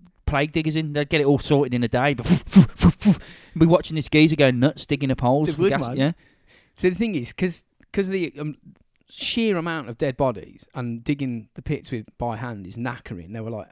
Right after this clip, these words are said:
Speaker 2: pl-, plus everyone was ill and weak and dying.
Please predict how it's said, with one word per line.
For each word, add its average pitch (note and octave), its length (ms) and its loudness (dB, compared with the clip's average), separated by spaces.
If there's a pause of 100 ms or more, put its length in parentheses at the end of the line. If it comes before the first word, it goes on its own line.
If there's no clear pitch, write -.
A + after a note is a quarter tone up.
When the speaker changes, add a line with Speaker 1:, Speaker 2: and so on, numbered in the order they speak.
Speaker 2:
pl-, - 120 -4 (120)
plus G3 280 -4
everyone F#3 180 -4
was D#3 220 -6
ill C#3 380 -4
and C3 140 -6
weak B2 380 -4
and C3 80 -10
dying. A2 540 -4